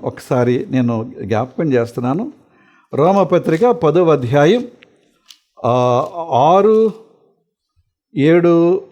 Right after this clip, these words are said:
ఎనిమిది వచనాలు నేను చదువుతున్నాను, గమనించండి. రోమపత్రిక పదవ అధ్యాయం ఆరు, ఏడు, ఎనిమిది వచనాలు. "అయితే విశ్వాస మూలమగు నీతి ఎలాగూ చెప్పుచున్నది, ఎవడు పరలోకమునకు ఎక్కిపోవును, అనగా క్రీస్తుని క్రిందకు తెచ్చుటకు,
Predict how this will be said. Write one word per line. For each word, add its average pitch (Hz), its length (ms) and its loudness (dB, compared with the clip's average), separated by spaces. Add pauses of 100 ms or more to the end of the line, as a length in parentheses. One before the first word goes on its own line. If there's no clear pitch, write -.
ఎనిమిది 147 300 0
వచనాలు 143 360 -2
నేను 180 240 -2
చదువుతున్నాను, 123 480 -2
గమనించండి. 120 640 -4
రోమపత్రిక 180 640 0
పదవ 147 340 0
అధ్యాయం 123 420 0
ఆరు, 139 300 0
ఏడు, 127 440 0 (240)
ఎనిమిది 113 380 0
వచనాలు. 98 500 -10 (720)
"అయితే 208 520 4
విశ్వాస 185 600 0
మూలమగు 226 580 2
నీతి 202 320 0
ఎలాగూ 175 360 4
చెప్పుచున్నది, 139 840 -2 (480)
ఎవడు 185 400 2
పరలోకమునకు 214 800 0
ఎక్కిపోవును, 196 640 2
అనగా 185 320 2
క్రీస్తుని 185 520 0
క్రిందకు 160 400 -2
తెచ్చుటకు, 123 680 -6